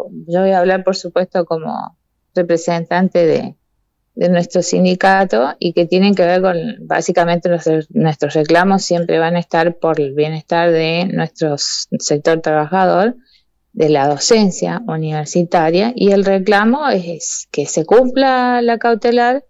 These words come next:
en su totalidad, y eso implica, eh, cumplir con el artículo cinco y seis, que no es solo el veintiuno coma treinta y tres que se ha otorgado ahora, si bien está la promesa de que esto llegue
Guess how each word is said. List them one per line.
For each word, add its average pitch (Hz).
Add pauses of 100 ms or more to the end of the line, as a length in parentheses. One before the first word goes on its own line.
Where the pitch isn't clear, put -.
(180)
en 160
su 226
totalidad, 233 (600)
y 214
eso 240
implica, 208
eh, 147
cumplir 180
con 240
el 226
artículo 214
cinco 226
y 214
seis, 214 (840)
que 185
no 196
es 277
solo 214
el 190
veintiuno 180
coma 175
treinta 165
y 165
tres 175
que 175
se 175
ha 170
otorgado 175 (140)
ahora, 285
si 175
bien 170
está 175
la 175
promesa 170
de 147
que 160
esto 165
llegue 165